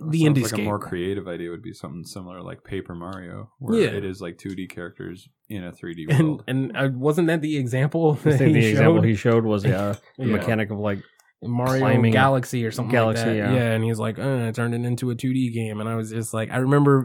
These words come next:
Speaker 1: getting halfway through that jam, and we, I think we met up at, for, for wings and beer, and I was just like, "Dude,
Speaker 3: Yeah.
Speaker 1: there's, there's no way."
Speaker 3: There was forum posts. People were confused on what the,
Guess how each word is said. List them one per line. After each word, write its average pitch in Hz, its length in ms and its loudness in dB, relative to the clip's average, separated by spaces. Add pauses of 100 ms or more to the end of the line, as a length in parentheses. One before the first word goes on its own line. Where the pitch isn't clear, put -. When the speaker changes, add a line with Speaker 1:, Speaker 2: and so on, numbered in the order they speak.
(140)
Speaker 1:
getting 131 240 2
halfway 123 380 -2
through 120 160 -4
that 113 180 -2
jam, 113 440 -2
and 110 200 -6 (120)
we, 117 400 -2
I 117 100 -8
think 123 180 -2
we 117 80 0
met 113 180 0
up 113 160 -2
at, 113 220 -4
for, 110 240 -10
for 117 180 -8
wings 113 380 -4
and 107 360 -8
beer, 110 300 -4
and 110 80 -6
I 117 60 -8
was 110 160 -6
just 107 180 -10
like, 117 160 -10
"Dude, - 380 -10 (560)
Speaker 3:
Yeah. 87 240 -4 (160)
Speaker 1:
there's, 104 500 -6 (100)
there's 110 200 0
no 95 160 -4
way." 107 400 -6
Speaker 3:
There 147 100 2
was 127 200 2
forum 127 320 2
posts. 127 280 2
People 135 160 4
were 120 120 2
confused 113 680 -4
on 107 100 -4
what 107 220 -6
the, - 280 -14